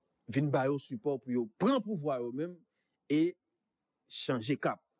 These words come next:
Et ça que chantier a, je dis a.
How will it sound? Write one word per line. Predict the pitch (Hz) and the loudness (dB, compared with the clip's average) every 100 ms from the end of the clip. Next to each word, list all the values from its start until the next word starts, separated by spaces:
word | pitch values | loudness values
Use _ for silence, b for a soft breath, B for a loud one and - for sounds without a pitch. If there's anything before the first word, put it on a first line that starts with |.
| _ _ _ _ _ _ _ _ _ _ _ _ _ _ _ _ _ _ _ _ _ _ _ _ _ _ _ _ _ _ _ _ _ _ _ _ _ _ _ _ _ _ _ _ _ _ - | _ _ _ _ _ _ _ _ _ _ _ _ _ _ _ _ _ _ _ _ _ _ _ _ _ _ _ _ _ _ _ _ _ _ _ _ _ _ _ _ _ _ _ _ _ _ 0
Et | 151 | 2
ça | 175 | 2
que | - | 0
chantier | 135 110 101 | -2 0 0
a, | 85 - _ _ _ - | -2 -4 _ _ _ 2
je | 110 | 2
dis | 90 95 | 2 -4
a. | - | -6